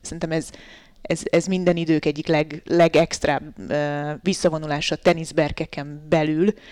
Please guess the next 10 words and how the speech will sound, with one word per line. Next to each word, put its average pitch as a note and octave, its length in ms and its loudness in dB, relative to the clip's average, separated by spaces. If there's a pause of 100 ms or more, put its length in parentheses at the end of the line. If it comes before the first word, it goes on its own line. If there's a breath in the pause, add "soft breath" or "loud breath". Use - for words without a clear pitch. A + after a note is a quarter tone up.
(200 loud breath)
és, D#3+ 640 0
ö, E3 440 4
és - 160 0
tudom, A3 280 4
hogy G3 160 4
ez F#3 120 2
azért F#3+ 340 6
volt, F3 200 6
mert F3 160 -2
Pennetta, F3 460 2